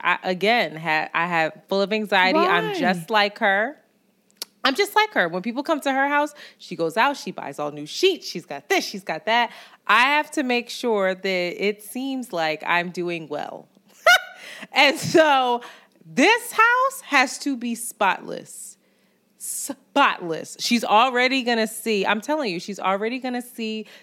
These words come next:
Speaker 1: that the crown molding is old. She's gonna see that it's a pre-war old building. My godmom is gonna say, "Oh, it's so charming. I love that." My mother is gonna be like, "Oh," especially since my sister's building is new. It's fully renovated.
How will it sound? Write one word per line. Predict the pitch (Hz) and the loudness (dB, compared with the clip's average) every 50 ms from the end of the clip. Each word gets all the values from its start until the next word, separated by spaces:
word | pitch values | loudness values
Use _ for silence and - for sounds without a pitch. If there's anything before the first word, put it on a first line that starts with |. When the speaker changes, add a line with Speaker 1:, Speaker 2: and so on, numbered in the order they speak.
| _ _ | _ _
Speaker 1:
that | - 196 190 - - | -4 -4 -2 0 -2
the | 180 170 | -2 -2
crown | - - 180 160 156 151 151 156 | -2 0 0 0 0 0 -2 -2
molding | 190 233 262 277 277 233 254 269 262 262 262 262 | 0 2 2 2 0 0 0 0 0 0 0 -2
is | 254 254 240 - - - | -4 -6 -6 -10 -6 0
old. | 208 220 233 247 247 247 247 | 2 2 4 4 2 2 0
She's | 262 269 226 | -2 -2 2
gonna | 285 320 320 339 | 4 4 4 2
see | 330 - 320 302 | 2 2 0 2
that | 262 240 247 | 2 2 0
it's | 233 226 - | 0 0 -2
a | 208 | -4
pre-war | 196 - - - 262 269 269 247 240 226 214 214 208 | -4 -4 -4 -2 0 0 0 0 2 2 2 2 2
old | - - 175 175 180 180 170 165 | 0 0 0 0 0 -2 -4 -2
building. | 180 180 170 - 151 143 131 - - - - _ | -2 -2 -2 -2 -4 -8 -8 -10 -16 -20 -16 _
My | - 202 208 | 0 0 2
godmom | 208 220 220 240 254 254 247 233 220 214 | 4 4 4 4 4 4 2 2 2 2
is | 208 202 | 0 0
gonna | 214 208 202 | 0 0 0
say, | - 254 | 2 2
"Oh, | 269 311 | 4 2
it's | 339 330 | 2 2
so | - 370 359 285 | 0 0 0 0
charming. | - - - 262 277 302 330 339 330 330 294 233 | -4 -4 0 2 4 4 4 2 0 -2 -4 -4
I | 202 196 | -4 -4
love | 196 208 220 262 294 330 339 320 277 | -4 -2 0 2 2 2 2 0 -2
that." | 226 208 175 156 147 - - - - - - _ - | 0 2 2 2 0 -2 -6 -12 -18 -20 -16 _ -2
My | 190 202 | 0 0
mother | 202 202 202 226 247 233 277 285 | 2 4 4 4 4 4 4 4
is | 277 254 247 247 | 4 4 2 0
gonna | 247 226 220 208 | -2 -2 -2 -2
be | 190 202 185 | -2 -2 -2
like, | 180 165 156 156 151 - - - - | 0 0 0 0 -2 -6 -14 -18 -14
"Oh," | 185 196 214 247 285 294 226 - 80 - - 180 - - - _ _ | -12 -10 -10 -10 -10 -10 -10 -12 -12 -14 -16 -18 -20 -20 -20 _ _
especially | - 226 233 - - 285 294 311 - 370 339 | -2 -2 0 2 4 4 4 4 2 -2 0
since | - 339 311 285 - | 2 0 0 0 2
my | 277 247 226 | 0 0 0
sister's | 233 - 254 240 - - 254 240 233 | 0 -2 -6 -4 -4 -4 -4 -4 -2
building | - 214 208 196 196 196 175 | -2 -2 0 0 -2 -4 -4
is | 156 147 147 165 | -4 -6 -8 -8
new. | 208 247 277 302 339 339 330 320 320 311 311 302 302 302 302 302 302 - - - - - - - | -6 -4 -2 2 4 4 4 4 4 4 2 2 2 0 0 -2 -4 -6 -10 -16 -20 -20 -8 -4
It's | - 208 - - | -4 -4 -4 -4
fully | - - 175 156 143 151 151 156 | -8 -8 -8 -8 -6 -6 -8 -10
renovated. | 180 - 427 403 381 359 359 359 320 339 339 330 339 330 330 330 | 2 4 6 6 6 4 2 0 2 4 4 6 6 4 2 2